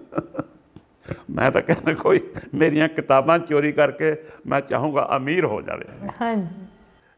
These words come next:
Speaker 1: ਕਿਤਾਬਾਂ ਮੇਰੀਆਂ ਚੋਰੀਆਂ ਕਰੇ, ਅਮੀਰ ਉਹ ਹੋ ਜਾਵੇ, ਉਸ ਨੂੰ ਲਾਭ ਹੋਏਗਾ। ਤੇ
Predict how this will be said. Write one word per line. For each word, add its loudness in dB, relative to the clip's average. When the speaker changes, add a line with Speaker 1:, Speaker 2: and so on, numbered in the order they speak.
Speaker 1:
ਕਿਤਾਬਾਂ 4
ਮੇਰੀਆਂ -8
ਚੋਰੀਆਂ -4
ਕਰੇ, -14
ਅਮੀਰ 2
ਉਹ 4
ਹੋ -2
ਜਾਵੇ, -2
ਉਸ -2
ਨੂੰ -6
ਲਾਭ 2
ਹੋਏਗਾ। -12
ਤੇ 0